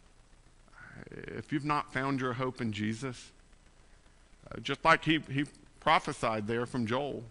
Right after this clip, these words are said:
that that day would come where they would now be able to call on the name of the Lord for their salvation. That's what we can do too.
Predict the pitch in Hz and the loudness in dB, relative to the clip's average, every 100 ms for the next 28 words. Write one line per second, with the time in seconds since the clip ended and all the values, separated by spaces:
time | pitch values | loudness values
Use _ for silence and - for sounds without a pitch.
0 | - - - - - - - - - 120 | -18 -20 -20 -20 -20 -20 -20 -20 -6 0
1 | 147 143 143 165 180 151 - 175 170 151 | 2 4 8 8 8 4 6 12 12 12
2 | 139 135 127 156 156 131 143 170 170 151 | 8 6 8 10 8 6 8 8 6 4
3 | 151 151 143 127 - - - - - - | 6 6 4 0 -2 -4 -8 -20 -20 -20
4 | - - - - 175 190 208 202 185 165 | -20 -18 -10 6 10 12 12 10 6 6
5 | 160 151 156 147 135 135 135 117 90 85 | 6 8 8 6 2 4 6 6 2 -4
6 | 107 - - - - - 120 110 107 - | -8 -14 -20 -20 -20 -4 0 2 0 0
7 | 110 98 98 95 - - - - - - | -2 0 -2 -2 -4 -6 -16 -20 -20 -20
8 | - - - - - - - - - - | -20 -20 -20 -20 -20 -20 -20 -20 -20 -14
9 | - 135 160 143 143 143 139 143 - 156 | -10 -6 -2 0 0 0 0 -2 -2 -4